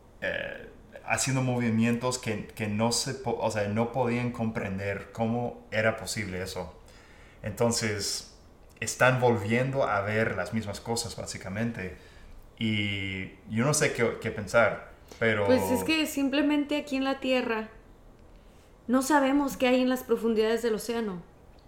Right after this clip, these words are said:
Speaker 2: Hay criaturas que ni siquiera hemos descubierto porque viven tan allá al fondo, no sabemos ni qué fregados hay, no hay manera de que vayamos tan al fondo. El humano tiene relativamente muy poco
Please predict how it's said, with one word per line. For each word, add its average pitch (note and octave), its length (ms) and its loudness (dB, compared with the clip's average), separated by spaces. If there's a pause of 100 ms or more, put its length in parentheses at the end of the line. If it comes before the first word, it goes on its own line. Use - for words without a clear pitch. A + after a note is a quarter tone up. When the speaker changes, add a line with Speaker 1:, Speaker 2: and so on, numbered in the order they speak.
(140)
Speaker 2:
Hay A3 140 6
criaturas B3+ 540 4
que B3 120 2
ni A#3+ 120 2
siquiera A#3 340 6
hemos B3+ 180 2
descubierto A3+ 640 4
porque A3+ 240 2
viven A3 340 2
tan A3 220 -2
allá A3 200 2
al A3 100 -2
fondo, A3+ 380 2
no A3+ 100 0
sabemos A#3 320 0
ni A3+ 120 -2
qué A3 140 -2
fregados A3 480 -4
hay, B3 220 -2
no G#3 160 0
hay A3 160 2
manera G#3+ 400 0
de G#3 140 0
que E3+ 320 -2 (280)
vayamos G3+ 400 -2
tan G#3+ 160 -2
al F#3+ 80 -4
fondo. G#3 520 0 (600)
El G#3 140 4
humano G#3+ 360 4
tiene A3+ 540 4
relativamente G#3+ 840 0
muy A3 400 0
poco A3+ 680 -2